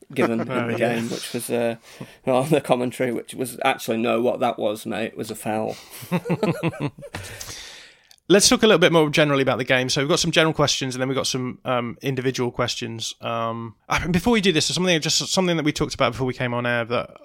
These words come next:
Speaker 2: I think th-, there's been generally on, online two responses to this game, one of which is, um, that,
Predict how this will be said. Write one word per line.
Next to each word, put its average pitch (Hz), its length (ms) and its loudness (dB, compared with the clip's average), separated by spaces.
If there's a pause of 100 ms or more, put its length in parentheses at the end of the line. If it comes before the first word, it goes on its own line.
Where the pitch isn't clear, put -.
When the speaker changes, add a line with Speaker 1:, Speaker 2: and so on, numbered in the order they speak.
(120)
Speaker 2:
I - 80 -10
think 151 320 -2 (560)
th-, 160 160 2
there's 147 200 2
been 170 360 2 (100)
generally 185 440 6
on, 135 180 0
online 139 400 4
two 135 300 2
responses 127 540 0
to - 60 -4
this 120 160 -2
game, 120 220 0
one 139 220 4
of 131 100 -2
which - 240 0
is, 120 440 0 (160)
um, 120 560 -2 (160)
that, 117 320 2